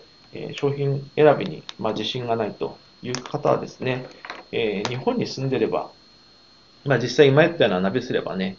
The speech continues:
えー、商品は月十万ぐらい儲かる商品が見つかります。もし、まあ、見つからない可能性があるとしたら、えー、離島の方、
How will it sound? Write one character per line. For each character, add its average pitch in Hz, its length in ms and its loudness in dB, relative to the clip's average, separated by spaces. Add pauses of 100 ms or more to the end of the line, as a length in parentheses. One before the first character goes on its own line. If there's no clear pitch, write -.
え 92 320 -8
ー、 - 40 -18
商 147 120 0
品 139 160 -2
は 80 260 -6
月 131 200 -6
十 104 160 -2
万 123 240 -2
ぐ 147 60 4
ら 143 100 6
い 107 60 -2
儲 107 120 -2
か 135 120 6
る 92 80 -4
商 101 140 -4
品 - 120 -10
が - 80 -10
見 90 80 -8
つ - 80 -12
か 104 100 0
り 110 60 2
ま 113 160 -6
す。 - 180 -20 (840)
も 160 120 2
し、 - 280 -6 (400)
ま 117 80 0
あ、 - 20 -2
見 113 160 -4
つ - 80 -16
か 135 100 2
ら 143 60 2
な 147 120 -2
い 143 60 -8
可 - 120 -8
能 139 160 0
性 143 180 2
が 135 80 4
あ - 20 0
る 143 100 2
と 147 100 -8
し - 120 -10
た 135 120 4
ら、 127 300 6 (340)
え 101 580 -2
ー、 - 20 -12
離 113 140 -6
島 123 180 -2
の 107 120 0
方、 104 340 -4